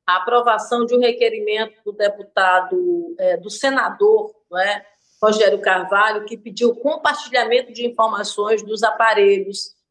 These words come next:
do Mauro Cid, do ex-presidente Bolsonaro e de outros mais. Nós tivemos aquela aprovação, mas até o momento esse volume de dados não chegou até nós. Veja como a coisa retarda, né? Como a coisa de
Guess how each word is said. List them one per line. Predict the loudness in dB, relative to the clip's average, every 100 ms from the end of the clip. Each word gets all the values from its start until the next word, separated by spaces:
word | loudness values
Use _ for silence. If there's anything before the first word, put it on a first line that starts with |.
| -2
do | 2
Mauro | 4 4 2 2
Cid, | 0 2 4 4 2
do | 2 4
ex-presidente | 4 2 2 2 2
Bolsonaro | 2 2 0 0 -2
e |
de | 0
outros | 0 0 -4 -6
mais. | -8 -8 -10 -18 _ _ _ _
Nós | 0 0 0
tivemos | -4 0 0 0 -2
aquela | 0 0 2 2 2
aprovação, | -2 -2 -2 0 -2 -4 -2 -2 -2 -4 -4
mas | 0 2 2 0
até | -2 0 0
o | 0
momento | -4 -2 -2 -2 -6 -6
esse | 0 0 0
volume | -8 -8 -8 -16 -20
de | -8
dados | -6 -6 -8
não | -10
chegou | -4 -4 -2 -8
até | -8 -8
nós. | -6 -6 -2
Veja | 4 4 4 0 -6 _ _ _
como | 2 4
a | 4 4
coisa | 4 2
retarda, | -2 -4 0 0 0 -4 -6
né? | -6 -6
Como | -2
a | 0
coisa | 4 4 2
de | -2